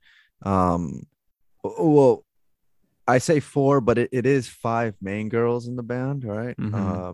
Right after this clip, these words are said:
Speaker 1: but, but the reason I say four is because, um, nah, I'm deviating again. God damn it. Let's just,
Speaker 2: <laughs>
Speaker 1: let me just stay on course right now.
Speaker 2: <laughs>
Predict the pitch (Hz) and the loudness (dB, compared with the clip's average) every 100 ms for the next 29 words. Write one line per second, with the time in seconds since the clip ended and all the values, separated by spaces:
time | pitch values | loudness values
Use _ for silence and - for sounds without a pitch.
0 | - 104 95 87 - 90 85 78 _ _ | -10 -4 -4 -4 -6 -6 -6 -8 _ _
1 | _ - 104 143 135 113 - 101 92 - | _ -6 -2 -2 0 -2 -2 -6 -6 -6
2 | 104 92 90 92 92 - - 104 90 87 | -4 -2 -2 -4 -6 -12 -10 -6 -4 -6
3 | _ _ _ _ _ _ _ _ - 110 | _ _ _ _ _ _ _ _ -2 2
4 | 101 98 95 92 87 - _ _ _ _ | 4 4 2 -2 -8 -14 _ _ _ _
5 | _ - - 113 117 107 127 113 104 98 | _ -14 -6 -4 -2 -2 0 0 2 2
6 | 95 92 92 90 104 90 87 87 95 - | 0 -2 -6 -6 -4 -4 -6 -8 -8 -14
7 | - _ _ _ _ - - 123 - 113 | -20 _ _ _ _ -6 2 2 4 2
8 | 98 - - - 113 120 110 - - - | 2 0 -6 0 2 4 2 -2 -4 -4
9 | 101 - 131 135 135 - 107 95 - 92 | -6 2 4 6 4 0 0 0 0 -4
10 | - 90 90 - - | -4 -6 -8 -8 -6